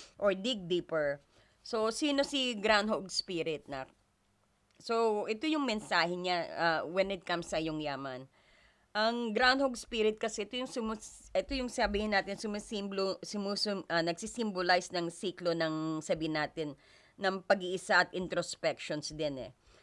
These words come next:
Sila yung naghuhukay ng, sabihin natin, nag-, na, or sabihin na, naghuhukay or nagtatago upang magplano at maghanda para sa hinaharap. Di ba? So,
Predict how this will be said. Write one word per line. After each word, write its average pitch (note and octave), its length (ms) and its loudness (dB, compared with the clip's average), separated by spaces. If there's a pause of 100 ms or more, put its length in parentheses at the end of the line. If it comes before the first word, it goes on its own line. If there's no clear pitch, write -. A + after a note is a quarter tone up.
(160)
Sila B3+ 320 2
yung B3 320 4
naghuhukay G#3+ 640 4
ng, F#3+ 240 0
sabihin F#3 320 2
natin, F3 320 2
nag-, E3 320 -2
na, D#3+ 240 -2
or F#3 240 6
sabihin G#3+ 320 0
na, - 80 -2
naghuhukay G3 720 6
or F3+ 80 4
nagtatago E3 800 2
upang G#3 240 4
magplano E3+ 560 4
at G3 160 4
maghanda E3 480 4
para D#3 320 4
sa D#3 160 -2
hinaharap. C#3+ 720 0 (560)
Di D#3+ 160 -2
ba? E3 240 4 (400)
So, G#3+ 560 4